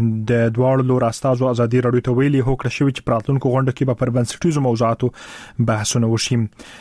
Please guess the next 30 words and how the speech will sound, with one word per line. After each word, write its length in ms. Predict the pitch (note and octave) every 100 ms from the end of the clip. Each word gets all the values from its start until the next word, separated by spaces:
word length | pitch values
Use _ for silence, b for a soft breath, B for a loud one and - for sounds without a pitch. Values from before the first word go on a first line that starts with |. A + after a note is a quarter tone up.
| B B B B2
افغان 240 | A#2+ C3
مرکچي 580 | C3 B2 - - C#3+ C#3
او 100 | B2
طالب 300 | B2 B2+ B2
پلاوي 240 | C3+ C3
داسې 260 | B2 A2+ C3+
مهال 520 | B2+ B2 A#2+ B2+ C3+
دا 100 | A#2
خبره 300 | - B2 A#2+
کړې 220 | - C3
چې 120 | -
زلمی 400 | A#2+ A#2+ A#2 A#2+
خلیلزاد 580 | A#2+ B2 A#2+ A2+ B2 A#2+
هم 200 | A#2 B2+
دوحې 360 | A#2 A#2+ A#2+ C#3+
ته 140 | D3+
رسېدلی 400 | C#3 D3 C3+ C3+
او 100 | A#2+
هلته 280 | A2+ B2+ B2+
یې 40 | B2+
د 60 |
قطر 340 | A#2+ A#2 A#2 A2+
د 80 |
بهرنیو 360 | A#2 A2+ A#2 A#2+
چارو 380 | - B2 A#2+ A#2+
وزارت 340 | A#2 A#2 -
له 60 | B2
ځانګړي 460 | A#2 A#2 B2 A#2+
استازي 320 | A2 - A#2 A2
سره 260 | B2+ A#2